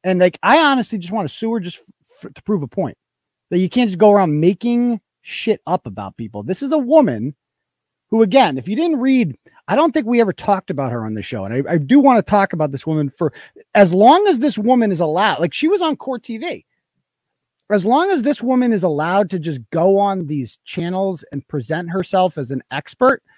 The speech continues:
people are gonna take her seriously because of who she is, because of her stature. So therefore, it's important for me, guys,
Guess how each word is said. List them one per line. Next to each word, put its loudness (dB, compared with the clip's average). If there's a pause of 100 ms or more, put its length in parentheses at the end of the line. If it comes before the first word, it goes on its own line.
(280)
people 2
are 4
gonna 2
take -4
her -2
seriously 0
because -4
of -4
who -4
she -6
is, 0 (600)
because 2
of 0
her 2
stature. 0 (800)
So -4
therefore, 4
it's -4
important -2
for -8
me, -10
guys, -14